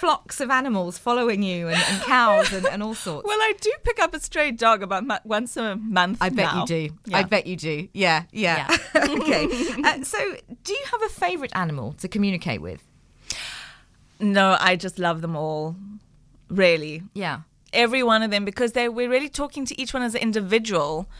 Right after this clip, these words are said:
Speaker 2: and, yeah, every species, all of them.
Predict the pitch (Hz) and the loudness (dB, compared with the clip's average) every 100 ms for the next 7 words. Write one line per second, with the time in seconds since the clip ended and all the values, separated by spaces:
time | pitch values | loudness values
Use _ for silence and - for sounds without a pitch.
0 | - - - 220 214 208 196 - - _ | -20 -20 -2 0 2 -2 -4 -8 -8 _
1 | _ _ _ _ _ 208 180 170 233 - | _ _ _ _ _ 0 0 0 -8 -6
2 | 214 208 208 - 190 175 185 175 170 - | -4 -2 -6 -4 -4 -2 -2 -4 -4 -10
3 | - - - 185 175 165 156 | -14 -20 -6 -2 -2 -2 -8